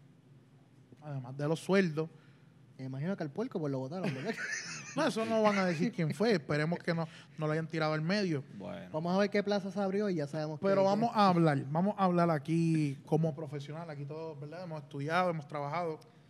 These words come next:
Speaker 2: Claro.
Speaker 1: Yo trabajo en la industria del, del entretenimiento y la televisión. Y cuando hay elecciones, cuando hay huracanes,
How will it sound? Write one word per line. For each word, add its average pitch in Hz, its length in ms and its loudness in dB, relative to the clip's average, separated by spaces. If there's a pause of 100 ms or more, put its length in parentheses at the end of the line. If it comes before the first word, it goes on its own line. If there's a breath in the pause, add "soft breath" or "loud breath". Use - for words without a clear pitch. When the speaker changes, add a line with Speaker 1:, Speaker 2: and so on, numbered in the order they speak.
(220 loud breath)
Speaker 2:
Claro. 113 220 -14 (760)
Speaker 1:
Yo 180 160 0
trabajo 240 320 4
en 220 60 2
la 190 80 4
industria 175 380 2
del, 180 300 2
del 151 140 4
entretenimiento 151 640 4
y - 20 6
la 160 120 4
televisión. 139 600 2 (480 loud breath)
Y 196 180 4
cuando 190 420 4
hay 202 100 8
elecciones, 180 720 4 (460 loud breath)
cuando 165 280 0
hay 180 120 2
huracanes, 165 720 0